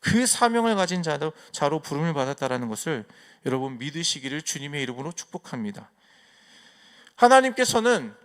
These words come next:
이 개인에게 이러한 사명을 주셨지만 또한 공동체적인 의미에서 우리에게 또한 사명을 주셨어요.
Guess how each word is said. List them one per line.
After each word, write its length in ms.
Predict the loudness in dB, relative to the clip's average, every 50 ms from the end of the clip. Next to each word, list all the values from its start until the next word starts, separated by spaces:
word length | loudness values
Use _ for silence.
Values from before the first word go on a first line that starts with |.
| _
이 180 | -12 -10 -10 0
개인에게 640 | 2 2 4 4 2 0 0 0 0 0 0 0 -2
이러한 260 | 0 0 0 -2 -2
사명을 400 | -2 -2 -2 -2 -2 -4 -6 -6
주셨지만 640 | -6 -6 -6 -6 -6 -6 -8 -6 -6 -6 -6 -6 -6 -4
또한 380 | -2 0 2 2 0 0 -4 -12 -18 -20 -20 -20 _ _
공동체적인 1040 | -2 0 4 4 4 4 4 4 2 2 0 0 0 0 2 2 0 2 2 0 0
의미에서 760 | 0 -2 -2 0 0 0 0 -2 -4 -4 -6 -6 -6 -8 -10 -14 _ _ _ _ -12
우리에게 360 | -8 -6 -4 -4 -2 -4 -4
또한 220 | -2 -2 -4 -2
사명을 440 | -2 -4 -4 -4 -2 -2 -4 -4 -6
주셨어요. 640 | -8 -10 -10 -10 -8 -10 -10 -12 -14 -16 -16 -18